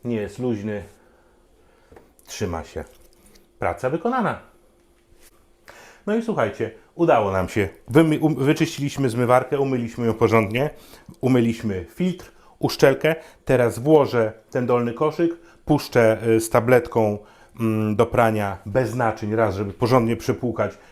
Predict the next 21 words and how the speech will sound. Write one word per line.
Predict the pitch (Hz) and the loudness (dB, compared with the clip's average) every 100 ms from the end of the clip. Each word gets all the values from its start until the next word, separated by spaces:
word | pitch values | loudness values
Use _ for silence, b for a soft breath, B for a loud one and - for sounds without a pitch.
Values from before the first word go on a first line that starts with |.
| b | b
i | |
żeby | 107 113 | -6 -2
nasza | 113 110 110 | -4 -4 -6
praca | 117 110 113 | -4 -4 -4
się | 117 | -8
pięknie | 113 135 113 120 | -8 -6 -6 -6
prezentowała. | 113 110 110 104 147 196 226 226 B B B B B 247 | -4 -4 -4 -2 0 2 2 -2 B B B B B -4
I | |
mamy | 247 233 233 | -2 -2 0
spokój | - 202 131 | 0 0 -2
na | 107 | -4
jakiś | 95 104 | -6 -10
czas. | - 87 - | -10 -12 -10
Dziękuję, | 120 196 214 160 | -6 -2 0 0
że | 107 | 0
ze | 117 | -2
mną | 117 | -2
byliście | 110 113 117 | -2 -4 -6
w | 110 | -10
tym | 110 | -8
odcinku. | 107 107 165 - - | -8 -8 -10 -8 -10